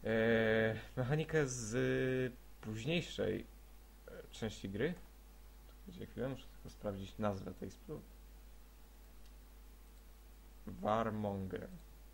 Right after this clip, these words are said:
czy tam Warminger. Nie pamiętam, aby to ś-, e, ta broń była w jakimkolwiek w Ra-, Ratchetie i Clanku, ale jeżeli się mylę, to mi powiedzcie.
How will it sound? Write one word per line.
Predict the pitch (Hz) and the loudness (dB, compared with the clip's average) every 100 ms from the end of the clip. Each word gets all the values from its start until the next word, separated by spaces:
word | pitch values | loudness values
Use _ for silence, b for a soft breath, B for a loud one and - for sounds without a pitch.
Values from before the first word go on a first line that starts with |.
| - | -16
czy | - | -12
tam | 95 98 | -6 -2
Warminger. | 101 98 98 95 - 175 B B B B - | 0 2 0 0 -2 -4 B B B B -4
Nie | 101 113 | 0 2
pamiętam, | 135 139 143 - 101 | 4 2 2 0 0
aby | 98 101 | 2 0
to | - | 0
ś-, | - - - - - | -4 -8 -10 -10 -10
e, | - - - - - - | -6 -4 -2 -4 -4 0
ta | 107 | 2
broń | 107 110 107 107 | 6 4 4 -2
była | 107 104 104 104 104 | -2 2 4 4 2
w | - | 0
jakimkolwiek | 107 - 113 - 139 123 98 95 | 0 0 -4 2 4 6 4 2
w | |
Ra-, | 98 98 - 104 101 | 0 -2 -2 0 0
Ratchetie | 95 - - | -2 -4 -4
i | 101 | -4
Clanku, | - 101 95 - 113 135 B B B B B | -2 -4 -4 0 0 0 B B B B B
ale | 110 107 110 117 | 4 6 8 6
jeżeli | 294 101 120 131 | 4 4 4 2
się | - | 0
mylę, | 110 110 120 | 2 4 4
to | 117 104 | 2 -4
mi | 98 | -2
powiedzcie. | - 92 104 - - 110 | -4 -2 -4 -6 -6 -4